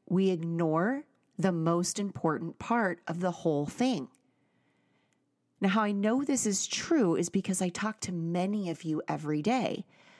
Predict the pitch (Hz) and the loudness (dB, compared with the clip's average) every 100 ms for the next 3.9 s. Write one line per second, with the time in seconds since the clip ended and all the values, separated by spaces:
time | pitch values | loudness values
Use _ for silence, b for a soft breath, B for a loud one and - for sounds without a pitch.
0 | b b 185 202 196 - 196 160 202 311 | b b 2 2 2 2 0 4 2 4
1 | 254 - 135 - - 170 170 170 - - | 2 2 -2 -4 -2 0 2 0 0 0
2 | 220 233 220 180 - 165 156 156 160 151 | 0 2 0 -2 -2 -2 0 0 0 -2
3 | - 165 151 - 151 143 143 143 | -2 -2 0 0 2 2 2 0